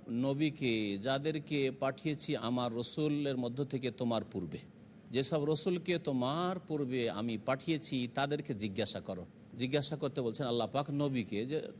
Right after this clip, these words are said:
আগের নবী রসুলদের জিজ্ঞাসা করো। কেমন করে জিজ্ঞাসা করবেন রাসূলুল্লাহ সাল্লাল্লাহু আলাইহি সাল্লাম? তাফসীর কারগণ বলছেন যে রাসূলুল্লাহ সাল্লাল্লাহু আলাইহি সাল্লামের মক্কি জীবনের এই সূরা,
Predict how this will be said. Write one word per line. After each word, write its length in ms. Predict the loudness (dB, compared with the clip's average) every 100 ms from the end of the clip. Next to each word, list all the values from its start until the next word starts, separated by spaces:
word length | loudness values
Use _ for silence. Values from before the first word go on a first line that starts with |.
| -14 -2
আগের 360 | 0 2 2
নবী 280 | 2 2 2
রসুলদের 340 | 2 2 0
জিজ্ঞাসা 320 | 2 0 2 0
করো। 80 |
কেমন 300 | 0 2 2
করে 140 | 2 0
জিজ্ঞাসা 360 | 0 0 -2
করবেন 160 | 0 0
রাসূলুল্লাহ 460 | 0 0 0 0 0
সাল্লাল্লাহু 440 | -2 -4 -2 -4
আলাইহি 160 | -4 -6
সাল্লাম? 260 | -6 -8 -10 -16 -20 -20 -20 -12 -2
তাফসীর 280 | 0 2
কারগণ 280 | 4 4 4
বলছেন 420 | 2 0 0 -2
যে 200 | 0 0
রাসূলুল্লাহ 480 | 0 2 2 4 4
সাল্লাল্লাহু 180 | 2 2
আলাইহি 180 | 2 2
সাল্লামের 320 | 0 2 0 2
মক্কি 300 | 0 2 0
জীবনের 360 | 2 0 2
এই 60 | 2
সূরা, 340 | 2 0 0